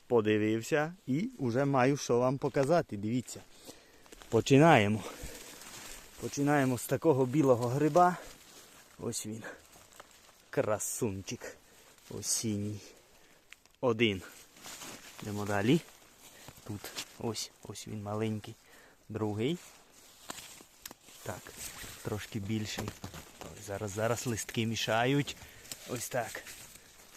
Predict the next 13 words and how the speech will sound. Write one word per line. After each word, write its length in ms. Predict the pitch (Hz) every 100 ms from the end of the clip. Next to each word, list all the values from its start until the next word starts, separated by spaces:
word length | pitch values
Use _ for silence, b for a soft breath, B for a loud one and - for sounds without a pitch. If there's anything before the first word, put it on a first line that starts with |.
| - -
Третій 460 | 110 113 120 -
білий 420 | 120 113 127 127
грибочок 800 | 117 117 120 104 117 113 151 139
такий. 500 | - 143 151 151 156 - - B B B - -
Теж 340 | - 92 - -
суперський. 880 | - 151 135 - - - - 135 - -
Ото 520 | 147 147 - 165 135
красота. 1400 | 147 131 127 - 151 123 - 151 139 123 117 117 113 98 78 B B B B B B - _ - -
Йдемо 340 | 117 110 117
далі. 380 | 135 135 190 233
Це 160 | - 117
не 120 | 113
все. 480 | 101 - 175 156